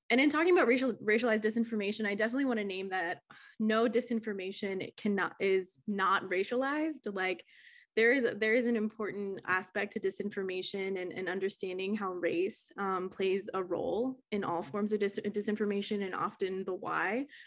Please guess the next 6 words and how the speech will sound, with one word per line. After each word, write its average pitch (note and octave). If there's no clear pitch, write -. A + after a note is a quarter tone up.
which A3
we'll G#3
get G3
to G3+
later. G#3
But G#3